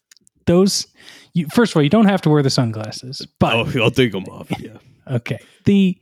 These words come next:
Speaker 1: the thing I wanna know is, what was the first inkling you had that you wanted to be on this show?
Speaker 2: Well, you know, uh, the big thing for me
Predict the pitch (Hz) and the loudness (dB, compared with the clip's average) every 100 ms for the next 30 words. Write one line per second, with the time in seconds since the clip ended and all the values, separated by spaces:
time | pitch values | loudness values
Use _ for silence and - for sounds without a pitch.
0 | _ _ - 185 - 277 277 233 214 196 | _ _ -2 -2 2 2 4 4 4 4
1 | 160 147 139 123 123 131 - _ _ _ | 4 2 2 -2 -6 -10 -20 _ _ _
2 | _ _ _ _ _ 165 139 170 277 233 | _ _ _ _ _ -8 0 2 2 2
3 | 220 196 202 180 - - - 196 202 - | 2 2 0 -2 -6 -12 -2 2 2 -2
4 | - - _ _ _ - 170 175 - 180 | -8 -14 _ _ _ -2 0 0 0 0
5 | 156 139 135 165 160 - 156 143 123 127 | 2 2 2 4 2 0 0 0 -2 -8
6 | - 139 160 151 151 147 127 - - 131 | -6 0 2 2 2 0 -2 -8 -8 -2
7 | 135 123 120 117 110 - 120 - - _ | 0 0 0 -2 -2 -6 -8 -10 -18 _
8 | _ _ _ - 151 143 131 135 143 139 | _ _ _ -2 0 0 0 2 4 4
9 | 131 127 - 117 123 113 107 127 147 143 | 4 0 -4 -4 -2 -2 -4 -2 0 0
10 | - 143 113 - 113 131 123 110 | 0 -4 -4 -8 -4 -2 -2 -2